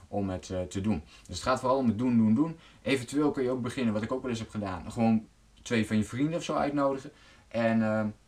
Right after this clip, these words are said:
en dan gewoon je presentatie, eh, houden. Gewoon je presentatie houden voor die twee vrienden. Eh, vragen van, joh, wat ging er goed, wat ging er niet goed, wat kan er anders? Nou, en dan ga je daar weer op voortborduren. Ehm, en dan hou je het wat simpeler voor jezelf. Je kunt natuurlijk eerst even met jezelf gaan oefenen, dan met een paar vrienden.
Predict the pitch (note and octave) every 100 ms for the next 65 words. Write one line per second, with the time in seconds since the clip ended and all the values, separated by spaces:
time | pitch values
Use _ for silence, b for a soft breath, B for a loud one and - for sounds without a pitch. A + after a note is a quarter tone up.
0 | - - D#3+ E3+ D#3 A#2+ A#2+ A2 C#3 -
1 | - G2+ F#2 F2+ E2+ F#2 D2+ D#2 - D3
2 | D3 C#3 A#2+ B2 A#2+ A#2 A2+ A2+ A2 G2+
3 | - F#2+ B2+ C3 B2+ B B B G2 F#2+
4 | A#2+ A2+ - G2+ G#2 G2 - G#2+ G2 C3
5 | A2+ - G2+ G2+ B2 A#2 B2 G#2 F#2+ G2+
6 | G2+ B2+ C#3 C3 B2+ B B - A2+ G#2+
7 | A2 A#2+ A2 B2 A#2+ G#2 F#2+ B2+ C3 F2
8 | D#2+ D2+ - b b b b - G#2 G#2+
9 | A#2+ A#2+ A#2+ B2+ A2+ A2 C#3+ C#3+ C3+ B2
10 | G#2+ G2 A#2+ C3 B2+ G#2+ G#2 A2 G#2+ -
11 | - C3 B2+ - F#2+ F#2 G2 G2 G2 F#2+
12 | B2 A#2+ A2 A2 A2+ A2 G2 A#2 A2 -
13 | F2 - B2+ B2 A#2